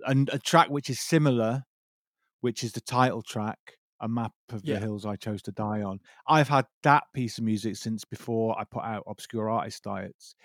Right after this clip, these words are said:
Speaker 1: in some form
Speaker 2: Oh,
Speaker 1: or
Speaker 2: really?
Speaker 1: another, and I couldn't, yeah. It, originally, I wanted, it was, my intention was it to go on that record, but it didn't go on that record. And
Speaker 2: Why not?
Speaker 1: so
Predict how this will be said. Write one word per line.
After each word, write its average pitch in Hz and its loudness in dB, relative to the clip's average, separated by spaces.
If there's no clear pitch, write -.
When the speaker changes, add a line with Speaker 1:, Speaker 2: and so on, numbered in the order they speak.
Speaker 1:
in 143 2
some 156 6
form 143 4
Speaker 2:
Oh, 131 4
Speaker 1:
or 120 4
Speaker 2:
really? 120 4
Speaker 1:
another, 120 4
and 120 -2
I 117 0
couldn't, 131 -4
yeah. 110 -2
It, 143 2
originally, 156 4
I 143 8
wanted, 147 4
it 147 -2
was, 139 0
my 135 2
intention 151 0
was 117 0
it 113 -4
to - -14
go 117 -2
on 110 -4
that 104 -6
record, 98 -10
but 104 -10
it 101 -18
didn't 110 -6
go 98 -10
on 92 -14
that - -16
record. 98 -20
And 113 -8
Speaker 2:
Why 117 0
not? 107 0
Speaker 1:
so 101 -6